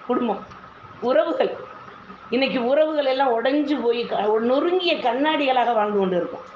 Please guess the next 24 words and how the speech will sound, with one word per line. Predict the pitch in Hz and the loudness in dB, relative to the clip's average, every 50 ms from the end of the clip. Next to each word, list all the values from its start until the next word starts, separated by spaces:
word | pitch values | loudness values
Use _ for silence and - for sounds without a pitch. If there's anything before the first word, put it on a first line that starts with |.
| - - - - 277 262 - - 196 - - - - - - | -20 -20 -18 -16 -16 -16 -16 -16 -16 -18 -18 -18 -10 -6 -2
அல்லாஹ் | 196 226 226 220 | 0 2 2 2
நம்மள | 214 208 | 2 2
அனைவரையும் | 208 202 202 226 240 247 254 247 240 269 262 226 | 2 2 4 4 4 4 2 2 2 0 0 0
பாதுகாப்பானாக. | 226 220 226 233 233 233 208 190 220 214 214 208 190 - 262 277 262 - - - - 190 | 2 2 2 2 2 2 2 2 0 0 0 0 0 0 0 0 0 -2 -4 -4 -2 0
எங்கேயோ | 247 262 277 269 294 302 311 339 381 | 0 2 2 2 2 2 2 2 2
ஒரு | 370 339 330 226 | 2 0 0 0
குடும்பம் | 262 285 294 302 302 262 254 - | 0 0 2 2 2 2 2 2
ஒற்றுமையா | 269 285 294 285 269 254 240 | 0 2 2 2 2 2 2
இருக்கு | 254 269 - - 285 | 0 0 -2 -2 0
பார்க்கும்போது | 226 247 247 254 262 269 247 247 233 233 240 269 - - - - - | 0 2 2 2 2 2 2 2 2 2 2 0 0 -2 -6 -4 -2
நம்மளுக்கு | 240 254 254 240 214 233 226 | 0 2 2 2 0 0 0
ஏக்கமா | 240 277 320 311 - 330 311 294 269 | 2 2 2 2 2 2 2 2 2
வேற | 247 233 226 220 | 2 2 2 2
இருக்கு. | 202 185 185 - - - - - - - - - 262 - | 0 -2 -4 -6 -10 -16 -18 -20 -20 -20 -16 -16 -6 -2
ஒரு | - 240 | -2 -2
சில | - 254 269 240 | 0 0 0 2
குடும்பங்களை | 240 277 277 302 302 302 285 269 - | 2 2 2 2 2 4 2 2 2
பார்க்கும்போது | 262 269 285 - - 294 269 269 277 359 698 - - - - - - - | 2 2 0 0 0 0 2 2 2 2 0 0 -2 -6 -12 -8 -4 0
நம்மளுக்கு | 269 277 262 | 2 2 2
ஏக்கம், | - 247 269 285 269 277 | 2 2 2 2 2 2
"இப்படிலாம் | 254 233 196 214 220 240 | 2 2 0 0 0 2
அந்த | 254 262 254 240 | 2 2 2 0
குடும்பத்துல | 240 240 240 240 214 240 | 0 0 0 0 0 2
இருக்காங்களே." | 220 220 220 254 247 214 202 196 190 | 2 0 2 0 0 0 2 2 2